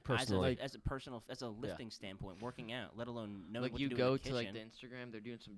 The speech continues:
Speaker 3: dumbass
Speaker 2: Yeah,
Speaker 3: exercise.
Speaker 2: they're doing the dumbest exercises.
Speaker 1: Yeah, yeah,
Speaker 2: And
Speaker 1: I,
Speaker 2: they'll
Speaker 1: I
Speaker 2: be
Speaker 1: know
Speaker 2: like,
Speaker 1: that.
Speaker 2: and then,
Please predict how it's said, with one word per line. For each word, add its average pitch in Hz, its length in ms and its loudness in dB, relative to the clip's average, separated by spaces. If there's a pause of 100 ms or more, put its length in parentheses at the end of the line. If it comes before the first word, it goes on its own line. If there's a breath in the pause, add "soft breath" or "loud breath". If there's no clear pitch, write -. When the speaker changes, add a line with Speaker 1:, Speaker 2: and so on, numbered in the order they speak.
Speaker 3:
dumbass 95 440 -6
Speaker 2:
Yeah, 147 120 0
Speaker 3:
exercise. 101 160 -4
Speaker 2:
they're 131 120 -2
doing 170 120 0
the 143 80 0
dumbest 131 400 -2
exercises. 104 880 -6 (260)
Speaker 1:
Yeah, 87 220 -4 (220)
yeah, 107 120 -2
Speaker 2:
And 120 120 6
Speaker 1:
I, - 40 6
Speaker 2:
they'll - 20 2
Speaker 1:
I 139 40 6
Speaker 2:
be 127 80 8
Speaker 1:
know 95 60 8
Speaker 2:
like, 85 100 4
Speaker 1:
that. 92 140 2
Speaker 2:
and 92 80 2
then, 160 220 -2